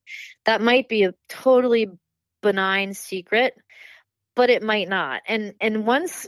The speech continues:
somebody who is trying to groom your child finds out that they will keep a little secret, then they'll keep testing, and they, they do testing secrets. And if your child does keep secrets, that's,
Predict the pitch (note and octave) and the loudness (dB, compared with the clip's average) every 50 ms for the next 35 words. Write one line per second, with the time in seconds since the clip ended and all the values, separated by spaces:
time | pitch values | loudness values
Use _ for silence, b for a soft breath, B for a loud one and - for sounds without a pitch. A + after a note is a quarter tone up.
0 | - _ - - - A#3+ A#3+ B3 B3 A#3 A#3 A3 G3 G3+ A3+ G#3 F#3+ F3+ - - | -20 _ -20 -4 -2 0 2 4 4 4 4 2 4 2 2 2 2 0 -2 -8
1 | - - A3 G#3+ G#3+ G#3+ G#3+ G#3+ - G#3+ F3+ F3+ G3 G3 G3 G3 F#3 F3 - - | -6 -2 0 0 2 0 -2 -2 -6 -6 -4 0 0 0 0 -2 -4 -6 -4 -2
2 | G3 F#3+ F#3+ F#3 F3 - F#3+ F#3 F#3 F3+ F3 - F#3 F#3 G3 F#3 - _ F3 E3+ | 0 0 0 -2 -2 -4 -4 -2 -2 -4 -2 0 0 2 2 0 -2 _ -6 -4
3 | - - F#3 F#3 F#3 F#3 F#3 F3+ - - - G3+ F#3 - - D#3+ D#3 E3 E3 G3+ | -2 -2 -2 -2 0 -2 -4 -6 -8 -8 -6 -6 -6 -4 -4 -2 0 2 2 2
4 | B3 C4+ - - D4+ D4 - F4+ F#4+ F4+ - - B B B B B B B B | 2 0 0 -2 -2 0 2 2 2 2 2 -2 B B B B B B B B
5 | B _ - A#3 A#3+ B3+ C4+ B3+ A#3 A#3 - - B3+ G#3+ - - - - C4+ B3 | B _ 0 2 4 4 4 4 2 0 -2 -6 -6 -6 -6 -8 -4 -2 -2 -2
6 | - - - F#3+ F3+ F3 F#3 F3+ F#3+ G3 G3 G3 F3 - G#3 G#3+ G#3 G#3 A3 G#3 | -4 -6 -2 -2 0 0 0 -2 0 0 0 0 -2 -2 0 0 0 0 0 -4
7 | G3+ - - A3+ G#3+ G3+ - - F#3 F3+ E3 - - F3+ - - F3 F3 F3 - | -4 -2 -2 -4 -4 -2 -4 -6 -6 -6 -6 -8 -10 -8 -2 0 0 0 0 0
8 | F#3+ F#3 F#3 F3 - A#3 B3 A#3+ - C4+ C4 B3+ B3 A3 F#3+ G#3 G3 G3+ G#3+ A3 | -4 -4 -4 -2 0 -2 -2 0 0 0 2 2 2 2 2 2 2 4 4 2
9 | G#3 - - - - G#3 G3 G3 - - - - A#3 A3 - - A#3 A3+ A3 - | 0 -4 -14 -12 -6 -4 -4 -4 -6 -10 -6 -4 -4 -2 2 2 2 2 0 -2
10 | - - F#3 F#3 F3+ - - - - | -2 0 0 0 0 -2 -8 -16 -18